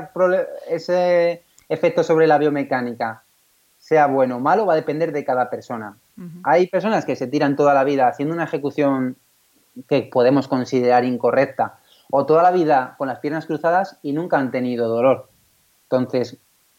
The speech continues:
Speaker 1: tienen una biomecánica concreta afectada por su postura, pero de, que aparezca dolor va a depender de otros muchos factores, ¿vale?
Speaker 2: Ujú.
Speaker 1: El dolor siempre hay que abordarlo de forma multifactorial.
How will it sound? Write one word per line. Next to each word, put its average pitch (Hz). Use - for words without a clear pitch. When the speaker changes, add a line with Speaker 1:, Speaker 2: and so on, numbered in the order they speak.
Speaker 1:
tienen 170
una 190
biomecánica 175
concreta 185
afectada 160
por 143
su 135
postura, 190
pero 151
de, 151
que 147
aparezca 147
dolor 202
va 196
a 185
depender 185
de 175
otros 175
muchos 151
factores, 113
¿vale? 151
Speaker 2:
Ujú. 160
Speaker 1:
El 160
dolor 151
siempre 226
hay 147
que 156
abordarlo 147
de 135
forma 160
multifactorial. 127